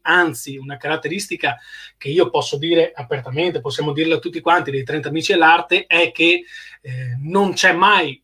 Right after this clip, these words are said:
volgarità in quello che mettiamo in scena, anche se presentiamo una prostituta. Ma un ruolo così, eh,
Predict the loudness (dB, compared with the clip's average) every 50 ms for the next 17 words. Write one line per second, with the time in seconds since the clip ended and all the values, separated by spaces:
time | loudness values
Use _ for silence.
0 | _ _ _ -2 2 2 2 4 4 2 2 2 0 2 2 2 2 0 -4 _
1 | -6 -6 -6 -2 -2 0 0 0 0 0 -2 -2 -4 -8 -8 -6 -6 -6 -6 -4
2 | -6 -6 -2 2 2 2 2 2 -2 -8 -8 _ 0 0 2 2 2 0 0 0
3 | 0 0 0 0 -2 -4 -12 -20 -20 -20 -20 _ _ _ _ -2 0 2 0 0
4 | 2 2 2 2 0 -2 -6 -8 -10 -10 -8 -6 -4 -4 -4 -4 -6 -10 -8 -6
5 | -6 -6 -6 -6 -6 -8 -8 -10 _ _ _ -20 -20 -20 -20 -20 -20 -20 -20 -20
6 | -20 _ -6 0 2 2 2 2 0 -4 -4 -4 -2 0 4 6 8 8 10 10
7 | 8 8 8 6 4 0 0 0 0 -4 -6 -6 -6 -4 -4 -6 -6 -6 -6 -6
8 | -6 -4 -4 -6 -6